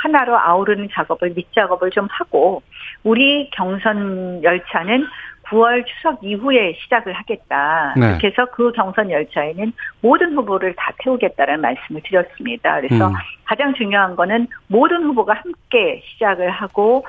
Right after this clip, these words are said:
Speaker 1: 그래서 단일 후보를 만드는 게 중요하다는 말씀을 거듭 강조합니다.
Speaker 2: 네. 국민들이 이렇게 국민의힘 전당대회에 관심을 갖는 게 상당히 <laughs> 오랜만일 것 같은데.
Speaker 1: 예, 예. 굉장히 좋은 현상이죠.
Speaker 2: 예,
Speaker 1: 예.
Speaker 2: 좋은 현상입니다만 자칫 또 후보들 간의 공방이 계속되고 또 여러 가지 저쪽에 문제가 있다, 뭐 이런 얘기들이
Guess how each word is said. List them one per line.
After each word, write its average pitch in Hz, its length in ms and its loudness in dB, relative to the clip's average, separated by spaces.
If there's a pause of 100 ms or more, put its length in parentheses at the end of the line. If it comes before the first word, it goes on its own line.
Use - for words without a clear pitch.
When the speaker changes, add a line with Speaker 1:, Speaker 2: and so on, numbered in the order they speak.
(180)
Speaker 1:
그래서 180 320 -2
단일 190 240 -2
후보를 175 340 0
만드는 147 400 -6
게 - 100 -6
중요하다는 180 540 -4
말씀을 - 420 -6
거듭 - 400 0
강조합니다. - 840 -12 (100)
Speaker 2:
네. 98 380 0 (640)
국민들이 175 480 4
이렇게 147 240 2
국민의힘 165 440 4
전당대회에 151 580 2
관심을 143 520 2
갖는 123 260 0
게 131 80 -4
상당히 160 300 0
<laughs> 127 100 4
오랜만일 147 520 4
것 117 180 -2
같은데. 87 420 -2 (160)
Speaker 1:
예, 220 440 2
예. 190 280 2
굉장히 214 340 0
좋은 220 240 0
현상이죠. 226 800 -2
Speaker 2:
예, 135 60 4
Speaker 1:
예. 120 180 2
Speaker 2:
좋은 196 300 6
현상입니다만 202 720 4
자칫 - 400 -4
또 202 80 4
후보들 247 400 2
간의 208 180 2
공방이 185 460 4
계속되고 170 680 2
또 151 460 2
여러 175 280 4
가지 170 200 2
저쪽에 170 360 2
문제가 147 360 4
있다, 147 380 4
뭐 135 100 4
이런 170 220 6
얘기들이 147 380 4